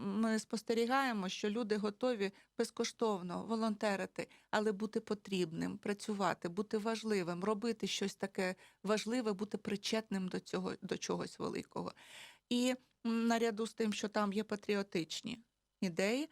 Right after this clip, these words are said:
там ще є наша внутрішня потреба, наша внутрішня потреба рухатися вперед і бути важливим, і досягати,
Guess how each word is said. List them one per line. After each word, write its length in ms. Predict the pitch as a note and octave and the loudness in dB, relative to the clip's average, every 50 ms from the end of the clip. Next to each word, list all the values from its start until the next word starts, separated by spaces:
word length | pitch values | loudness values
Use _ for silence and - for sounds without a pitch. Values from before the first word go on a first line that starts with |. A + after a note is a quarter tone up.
| - _ _ _ | -12 _ _ _
там 180 | - A3+ G3 G3 | -2 0 0 2
ще 160 | - - G#3 | 2 2 2
є 200 | G3+ F#3+ F#3+ F#3+ | 2 2 2 0
наша 300 | G3+ G3 F3+ - - F#3 | 2 0 -2 -2 -4 -4
внутрішня 540 | F3+ F#3 F#3 - - - - - - - F3+ | -2 -2 -4 -4 -4 -8 -8 -6 -4 -4 -4
потреба, 640 | - F3+ F3 - - F#3 F#3 F#3 F3 F3 E3 F3 - _ _ _ _ _ _ _ _ _ _ _ _ _ - | -4 -4 -6 -2 0 0 0 0 2 0 -2 -2 -2 _ _ _ _ _ _ _ _ _ _ _ _ _ -6
наша 200 | F3 F3 - G3+ | -6 -6 -4 -4
внутрішня 520 | F3+ F3+ F3+ F3+ - F#3 - - - - | -4 -4 -4 -6 -8 -10 -10 -10 -10 -10
потреба 440 | F#3 - - - - A#3+ A3 F3 F3+ | -6 -6 -6 -2 -2 -4 -2 0 0
рухатися 500 | F#3+ G3 F3+ - - - - - - E3+ | -2 -2 -4 -4 -12 -12 -12 -8 -6 -6
вперед 380 | F3 _ - - - A3+ A3 - | -8 _ -6 -4 -4 -4 -4 -4
і 60 | - | -6
бути 240 | E3 F3+ - - F3+ | -8 -8 -8 -6 -6
важливим, 560 | F#3 F3+ F3+ F3+ - G#3+ A#3+ A3 G3+ F#3 F3+ | -2 -2 -2 -2 0 0 0 0 0 -2 -2
і 40 | F#3 | -4
досягати, 680 | F3 - F3+ - - F#3 - G3+ F#3 - - - F#3+ | -4 -6 -6 -4 -2 -2 2 2 0 0 0 -6 -10